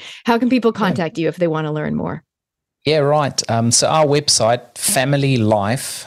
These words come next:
Speaker 2: dot N Z, um, there's a bunch of different, you know, forms depending on what you're interested in. Um, they could either, some of those reach me directly, um,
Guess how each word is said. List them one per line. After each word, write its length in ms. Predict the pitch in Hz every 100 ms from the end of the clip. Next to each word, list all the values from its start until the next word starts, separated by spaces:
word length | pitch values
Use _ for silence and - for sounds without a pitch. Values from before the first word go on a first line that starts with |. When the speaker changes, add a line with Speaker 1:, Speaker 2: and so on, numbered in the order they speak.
| -
Speaker 2:
dot 280 | 101 107 110 -
N 300 | 117 120 110
Z, 320 | 98 95 135 - - _ - _ _ _ _
um, 500 | 107 104 101 101 101
there's 340 | 104 123 123
a 60 | 117
bunch 340 | 110 117 -
of 120 | 120 98
different, 680 | 117 - 117 107 101 - - _ _
you 120 | 107
know, 100 | 98
forms 680 | - - 110 113 110 107
depending 460 | - 104 107 110 104
on 160 | 98 98
what 340 | 101 104 -
you're 120 | 117
interested 560 | 107 107 107 - 107 98
in. 420 | 104 104 98 98 - _ _ _ _
Um, 640 | 101 101 98 98 98 98 - _ _ _
they 320 | 113 104 101
could 160 | 101 101 110
either, 400 | 110 110 104 98 - _ _
some 300 | - - 104
of 80 | 107
those 380 | 113 113 107 101
reach 340 | 110 110 -
me 160 | 117 113
directly, 920 | 107 98 123 101 127 123 123 120 -
um, 480 | 104 101 101 98 101